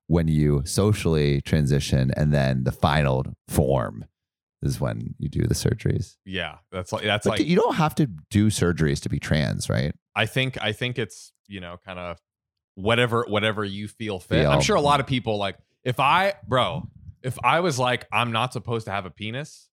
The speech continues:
Speaker 2: get this thing off of me.
Speaker 1: <laughs>
Speaker 2: Get it off
Speaker 1: Cut
Speaker 2: of me.
Speaker 1: it off.
Speaker 2: Or, or wait, wait, even more so, if I was a woman right now, I would be like, "Give me a penis."
Speaker 1: <laughs>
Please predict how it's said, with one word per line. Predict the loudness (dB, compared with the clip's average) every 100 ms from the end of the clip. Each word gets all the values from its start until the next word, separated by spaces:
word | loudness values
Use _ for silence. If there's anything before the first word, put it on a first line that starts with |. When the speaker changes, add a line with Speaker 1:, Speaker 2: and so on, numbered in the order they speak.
| _ _ _ _
Speaker 2:
get | -2 -2
this | 0 -4
thing | -4 2
off | 4 4
of | 4
me. | 0 -4 -16 -20
Speaker 1:
<laughs> | _ -16 -2
Speaker 2:
Get | 4 4
it | 4
off | 2 4 4 4
Speaker 1:
Cut | 6 4 4
Speaker 2:
of | 0
me. |
Speaker 1:
it | 0 -2 2
off. | 4 6 6
Speaker 2:
Or, | 4 0
or | -2 -2
wait, | -2 -4
wait, | -6 -12
even | -10 -8
more | -6 -6 -6
so, | -6 -6 -6 -10 -16 _ _ _ _
if | -16 -16 _
I | 0 2 0 -4 -6
was | -6 -6
a | -6
woman | -6 -6
right | -2 -2 -2
now, | 0 2 2 2
I | 0
would | 0
be | -2
like, | -2 -4 -12 _ -4
"Give | -4 -2
me | -6 -10
a |
penis." | -12 -20 -20 -20 -20 -20 -10
Speaker 1:
<laughs> | -4